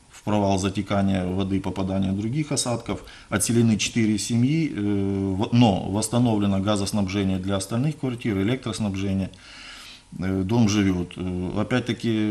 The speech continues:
в воскресенье был обвал фронтона, не стены, а фронтона, который закрывает чердачные помещения на Кассиора два.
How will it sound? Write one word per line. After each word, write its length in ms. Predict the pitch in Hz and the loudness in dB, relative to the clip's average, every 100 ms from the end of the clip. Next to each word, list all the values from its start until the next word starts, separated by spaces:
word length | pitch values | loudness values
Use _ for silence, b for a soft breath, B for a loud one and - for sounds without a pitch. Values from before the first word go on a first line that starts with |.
| 104 | 0
в 120 | 101 | 0
воскресенье 760 | 107 - 113 - 135 120 107 101 | -2 -2 -2 2 2 4 2 0
был 440 | 98 95 110 104 | 0 0 2 0
обвал 440 | 101 98 98 117 110 | 0 0 2 2 2
фронтона, 840 | - 104 98 117 117 98 90 87 | 0 0 2 2 2 2 0 -2
не 200 | 90 101 | 0 0
стены, 400 | 101 - 107 123 127 | 0 0 2 2 2
а 140 | 95 | 0
фронтона, 460 | 95 104 101 117 98 | 0 -2 0 0 -2
который 300 | - 101 92 | -2 -2 -2
закрывает 500 | 92 101 95 95 92 | -2 -2 0 -2 -2
чердачные 520 | 107 95 95 95 92 | -2 0 0 0 -4
помещения 580 | 98 92 92 120 113 92 | -2 -4 -2 0 0 0
на 120 | 92 | -2
Кассиора 520 | 95 - 101 92 92 | -6 -4 -2 -2 -2
два. 300 | 92 117 - | -2 -2 -4